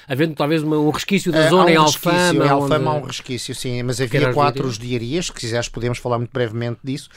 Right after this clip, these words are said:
Speaker 2: Havia a grande judiria, a judiaria
Speaker 1: Uhum.
Speaker 2: velha, que hoje em dia está ali em torno de, daquilo que é a Madalena. É, era
Speaker 1: Sim.
Speaker 2: delimitado a leste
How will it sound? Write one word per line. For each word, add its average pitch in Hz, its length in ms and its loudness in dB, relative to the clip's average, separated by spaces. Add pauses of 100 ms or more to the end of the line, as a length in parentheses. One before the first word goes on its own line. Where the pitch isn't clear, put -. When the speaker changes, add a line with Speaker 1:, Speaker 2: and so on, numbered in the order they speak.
(160)
Speaker 2:
Havia 135 260 2
a 127 40 2
grande 135 360 0
judiria, 117 460 -4
a 127 60 -4
judiaria 120 400 -4
Speaker 1:
Uhum. - 20 -6
Speaker 2:
velha, 120 340 -6 (380)
que 147 240 2
hoje 143 440 4
em 135 120 2
dia 147 220 0
está 147 260 0
ali 143 240 0
em 139 80 -2
torno 131 460 0
de, 123 320 0 (680)
daquilo 143 280 -4
que 151 100 0
é 139 40 4
a 147 160 0
Madalena. 139 580 0 (360)
É, 170 240 2
era 214 220 4
Speaker 1:
Sim. 196 40 2
Speaker 2:
delimitado 151 840 0
a 143 100 -4
leste 165 540 0